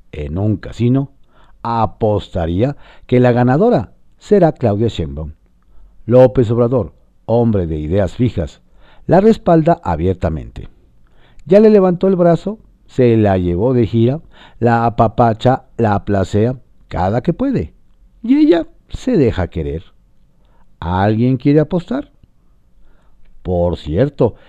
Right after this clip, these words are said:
el presidente ya dio línea. El abanderado o abanderada de Morena será elegido en una encuesta. Sobra decir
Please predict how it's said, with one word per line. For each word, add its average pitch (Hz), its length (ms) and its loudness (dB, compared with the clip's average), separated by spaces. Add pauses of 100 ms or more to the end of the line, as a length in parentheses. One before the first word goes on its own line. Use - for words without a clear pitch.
(160)
el 117 240 4
presidente 131 800 2
ya 104 340 2
dio 120 220 2
línea. 76 400 -4 (800)
El 147 180 4
abanderado 156 680 4
o 104 120 2
abanderada 90 600 0
de 78 80 -2
Morena 80 420 -4 (360)
será 107 300 0
elegido 139 640 0
en 73 200 -10
una 139 200 2
encuesta. - 560 -4 (560)
Sobra 107 400 0
decir 120 420 0